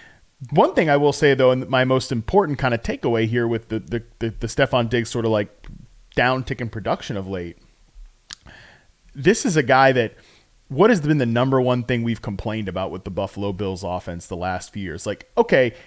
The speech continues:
it's great. We've got a lot of Stefon Diggs. We've got a lot of Josh Allen. Who else is gonna step up? What is their counterpunch?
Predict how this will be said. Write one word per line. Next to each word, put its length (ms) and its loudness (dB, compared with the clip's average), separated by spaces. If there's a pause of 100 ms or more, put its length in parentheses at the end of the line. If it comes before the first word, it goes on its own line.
(160)
it's 180 2
great. 300 0
We've 120 -4
got 160 6
a 40 8
lot 240 6
of 60 -2
Stefon 400 0
Diggs. 200 -6
We've 100 -6
got 120 2
a 40 2
lot 200 2
of 80 -2
Josh 300 -2
Allen. 220 -8 (260)
Who 340 2
else 200 4
is 100 -8
gonna 160 -4
step 320 -2
up? 180 -10 (220)
What 300 4
is 140 -8
their 160 0
counterpunch? 640 -8